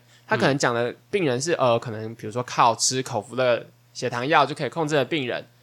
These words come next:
Speaker 1: 那他可能为这一群人写，写，写一个专栏。但是你有可能是你的糖尿病已经很严重了，你是需要打胰岛素的病人，那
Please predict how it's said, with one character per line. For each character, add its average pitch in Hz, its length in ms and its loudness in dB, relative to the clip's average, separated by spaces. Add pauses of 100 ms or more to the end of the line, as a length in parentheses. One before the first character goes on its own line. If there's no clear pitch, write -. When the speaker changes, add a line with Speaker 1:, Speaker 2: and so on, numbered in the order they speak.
(120)
Speaker 1:
那 123 140 -4
他 127 120 2
可 - 220 -10
能 107 120 -8
为 135 140 4
这 131 140 -2
一 123 80 0
群 120 140 -6
人 87 140 -6
写， - 300 -4
写， - 280 -8
写 87 440 -6
一 120 80 -12
个 117 120 -4
专 107 260 -8
栏。 95 140 -8 (200)
但 226 120 0
是 240 140 -6 (100)
你 175 300 -4
有 214 160 6
可 208 140 -6
能 127 140 -2
是 170 120 -6
你 135 140 -4
的 120 140 0
糖 123 200 -6
尿 151 100 0
病 165 120 -2
已 - 20 0
经 147 80 2
很 120 260 -4
严 113 260 -2
重 123 280 0
了， - 160 -10 (260)
你 127 100 -6
是 165 100 2
需 196 160 4
要 196 80 8
打 117 200 0
胰 117 80 -4
岛 117 140 2
素 139 180 -2
的 117 60 2
病 117 240 -6
人， 64 120 -8 (240)
那 226 180 2